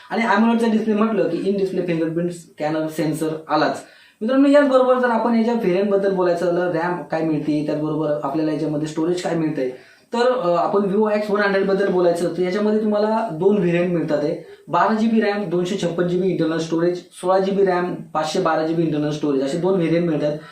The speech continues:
पण जर तुम्ही Vivo एक्स वन हंड्रेड प्रो बद्दल बोलायचं झालं तर इथे सोळा जी बी रॅम आणि पाचशे बारा जी बी इंटरनल स्टोरेज हे एकच व्हेरियंट याच्यामध्ये मिळतंय.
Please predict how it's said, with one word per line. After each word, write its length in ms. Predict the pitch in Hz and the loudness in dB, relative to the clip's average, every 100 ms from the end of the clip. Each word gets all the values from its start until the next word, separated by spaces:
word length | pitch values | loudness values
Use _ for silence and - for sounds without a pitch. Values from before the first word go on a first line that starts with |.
| - - 247 | -20 -8 -4
पण 120 | 247 | 2
जर 200 | 294 247 | 2 2
तुम्ही 300 | 240 151 - - - 170 | 2 2 -2 -10 -12 -2
Vivo 220 | 254 254 | 2 2
एक्स 180 | 269 214 | 2 2
वन 140 | 226 | 4
हंड्रेड 300 | 214 214 214 | 4 2 2
प्रो 140 | 196 | 2
बद्दल 260 | 196 190 190 | 2 2 2
बोलायचं 340 | 180 170 165 | 4 2 2
झालं 180 | 170 175 | 2 2
तर 120 | 170 | 2
इथे 160 | 180 190 | 0 0
सोळा 280 | 190 190 196 | 0 4 4
जी 140 | 214 | 4
बी 80 | 208 | 2
रॅम 220 | 185 180 180 | 2 0 -2
आणि 220 | - 175 | -2 -2
पाचशे 280 | 165 156 180 | -2 -2 0
बारा 220 | 160 156 | 2 2
जी 140 | 165 165 | 2 0
बी 100 | 170 | 0
इंटरनल 300 | 147 147 156 | 0 0 0
स्टोरेज 320 | 180 180 - | 0 0 2
हे 80 | 185 | 2
एकच 300 | 202 269 226 | 2 2 2
व्हेरियंट 260 | 180 175 | 2 2
याच्यामध्ये 420 | 160 160 151 170 180 | 2 0 0 0 0
मिळतंय. 420 | 160 156 175 | 0 2 0